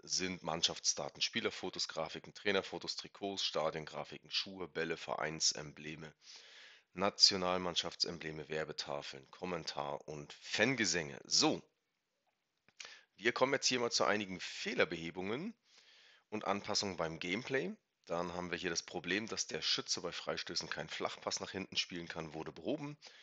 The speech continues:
Flanken auf den anderen Flügel werden jetzt in einer Höhe geschlagen, die den Empfänger die Ballannahme erleichtert. Okay. Zuvor wurden Flanken auf den anderen Flügel manchmal zu flach geschlagen. Okay.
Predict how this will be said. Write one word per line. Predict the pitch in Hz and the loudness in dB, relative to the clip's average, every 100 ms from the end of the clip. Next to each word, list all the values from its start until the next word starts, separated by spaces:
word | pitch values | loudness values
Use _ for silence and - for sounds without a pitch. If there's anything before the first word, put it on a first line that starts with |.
| - - | -20 -20
Flanken | - - 113 - 92 | -8 2 2 2 -2
auf | - | 0
den | 98 | 0
anderen | - 92 90 87 | 0 0 -2 -4
Flügel | - - 113 120 104 | -4 -4 -4 -4 -2
werden | 90 87 | -2 -2
jetzt | 85 - - | -2 -2 0
in | |
einer | 76 78 80 | 0 -2 -4
Höhe | 92 92 | -2 -2
geschlagen, | 85 - 82 78 80 | 0 -2 0 -6 -8
die | 78 | -12
den | 80 73 | -6 -2
Empfänger | 78 - 87 85 78 | -2 -4 -4 -4 -4
die | 78 | -6
Ballannahme | 85 80 82 76 76 76 | -8 -4 -4 -4 -4 -2
erleichtert. | 73 76 120 - 113 - - _ _ _ _ _ _ _ _ _ _ _ _ _ - | 2 4 4 2 0 0 -10 _ _ _ _ _ _ _ _ _ _ _ _ _ -20
Okay. | - - 65 69 104 - - - - - - | -8 -4 0 2 0 -6 -18 -18 -20 -20 -10
Zuvor | - - 110 104 | -6 6 8 10
wurden | 98 90 | 6 0
Flanken | - 85 98 87 | 0 2 2 0
auf | 71 | -2
den | - 87 | -2 -2
anderen | 87 90 87 | 0 0 -4
Flügel | - 92 90 82 | -6 -10 -8 -6
manchmal | 87 85 85 80 | -4 -2 -2 0
zu | - | -2
flach | - - 90 - | -2 -6 -6 -6
geschlagen. | 82 - - 76 - - | -8 -6 -4 -6 -10 -8
Okay. | - - 95 | 0 2 2